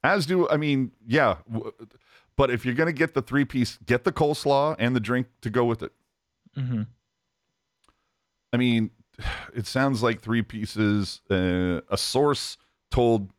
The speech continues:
Speaker 1: Shang. I always wondered who these sources are. Like, is this a scouting source? Is this a front office source? Like, I'm dying to know. But, uh, what I'm hearing is a first rounder,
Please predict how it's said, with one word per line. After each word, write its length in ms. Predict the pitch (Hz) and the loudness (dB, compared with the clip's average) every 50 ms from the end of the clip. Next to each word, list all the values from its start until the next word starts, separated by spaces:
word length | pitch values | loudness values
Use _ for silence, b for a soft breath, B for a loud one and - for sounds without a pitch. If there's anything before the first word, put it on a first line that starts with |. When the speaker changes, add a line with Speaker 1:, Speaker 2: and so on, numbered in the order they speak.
| _ _ _ | _ _ _
Speaker 1:
Shang. 360 | - - - 107 87 64 - - _ _ _ _ _ _ _ _ _ _ _ _ _ | -10 -4 -4 -2 -2 -4 -6 -12 _ _ _ _ _ _ _ _ _ _ _ _ _
I 60 | - 110 | -4 -2
always 180 | 139 135 98 | -2 0 0
wondered 320 | 117 117 107 98 90 - 90 | 0 0 0 0 -4 -4 -6
who 100 | 104 98 | -6 -6
these 160 | 95 87 - | -6 -8 -10
sources 640 | - - - - - 90 80 - - - - - - | -12 -14 -12 -8 -8 -8 -8 -8 -12 -18 -20 -20 -20
are. 80 | _ _ _ _ _ _ _ _ _ _ _ _ _ _ _ _ _ - | _ _ _ _ _ _ _ _ _ _ _ _ _ _ _ _ _ -6
Like, 140 | 95 87 | -4 -2
is 140 | 90 87 80 90 | -2 -2 -2 -4
this 140 | 85 - | -6 -6
a 60 | - - | -8 -8
scouting 560 | - - - - - 95 110 110 113 110 104 | -8 -10 -6 -4 -2 0 0 0 -2 -6 -8
source? 460 | - - - 107 104 104 107 - - | -8 -4 -2 0 0 0 0 -4 -8
Is 120 | 92 80 | -14 -16
this 100 | 82 78 - | -14 -14 -14
a 40 | 78 | -10
front 280 | - - 104 101 - _ | -4 -4 -4 -4 -2 _
office 380 | - 92 101 101 - - 95 - | -2 -2 -2 -2 -4 -10 -12 -12
source? 420 | - - - 95 90 92 92 - | -12 -10 -8 -6 -6 -8 -8 -10
Like, 140 | - 80 - - | -12 -12 -10 -12
I'm 120 | 82 76 | -12 -8
dying 300 | 76 98 98 92 87 82 | -6 -4 -4 -4 -4 -8
to 80 | - 82 | -10 -14
know. 200 | 80 73 - - _ _ _ _ _ _ _ _ _ _ _ _ _ _ _ _ _ - | -18 -18 -20 -20 _ _ _ _ _ _ _ _ _ _ _ _ _ _ _ _ _ 0
But, 280 | 104 98 98 92 - _ _ - | 2 2 2 0 -2 _ _ 0
uh, 420 | 107 101 101 98 95 95 95 90 | 2 4 4 4 4 4 4 2
what 340 | 80 95 98 123 147 160 - - | 2 2 2 2 2 2 2 2
I'm 280 | 139 143 147 151 143 131 | 2 2 2 2 2 0
hearing 380 | 127 139 135 135 135 135 131 | 0 2 2 2 2 0 0
is 200 | - 120 117 95 | -2 -2 -2 0
a 100 | 110 101 | 0 -2
first 380 | - - - 151 180 185 - - | -2 0 2 2 2 2 0 0
rounder, 560 | 147 143 135 135 131 127 131 135 160 165 | 0 0 2 2 2 2 2 0 0 -2